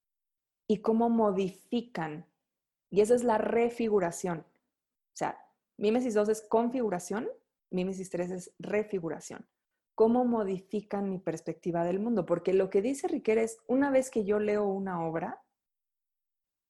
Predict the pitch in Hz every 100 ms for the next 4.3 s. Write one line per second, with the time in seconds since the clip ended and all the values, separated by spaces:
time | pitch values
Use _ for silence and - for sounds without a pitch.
0 | _ _ 196 202 220 247 247 262 214 202
1 | 208 226 202 170 - 208 208 233 202 175
2 | 156 - 190 220 427 _ _ _ _ _
3 | _ - 185 175 175 190 226 220 180 -
4 | - - -